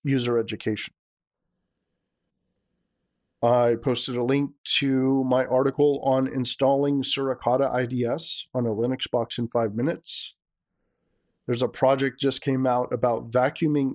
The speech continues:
image metadata from the Wayback Machine. So basically it's some, uh, I believe it's Python, to go and scrub all the images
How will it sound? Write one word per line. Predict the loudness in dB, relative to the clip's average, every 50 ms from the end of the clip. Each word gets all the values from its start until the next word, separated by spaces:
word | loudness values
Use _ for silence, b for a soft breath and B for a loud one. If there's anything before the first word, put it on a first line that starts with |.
| -2 0
image | 0 2 2 0 0 -2 -4 -8 -8 _ _ 2
metadata | 2 2 2 0 -2 -2 -2 0 0 -2 -2 -2
from | -2 -2 -2 -2
the | -2 -2
Wayback | 0 0 0 2 0 0 -2 -2 -8 -8
Machine. | -4 -4 -4 -4 -6 -10 -14 -16 -14
So | -6 -6 -6
basically | -2 -2 -2 -2 -2 -2 0 0 0
it's | 0 -2 -4 -6 -4
some, | -4 -4 -4 -4 -4
uh, | -4 -4 -4 -6 -8 -8 -4
I | -4 -4
believe | -2 -2 -4 -4 -4 -4
it's | -8 -12
Python, | -6 -2 -2 -2 0 -2 -4 -4 -4 -6 -8 -12 _ _ _ _ _ _ _ _ _ _ _ _ _ _ _
to | -2 0 0 0 2
go | 2 4 4 4 4 4
and | 2 0 -2 -2
scrub | -2 -2 -4 0 2 4 4 4 2 2
all | 2 0 2 0
the | 0 -2
images | 0 0 0 0 0 -2 -4 -4 -4 -4 -4 -6 -6 -6 -8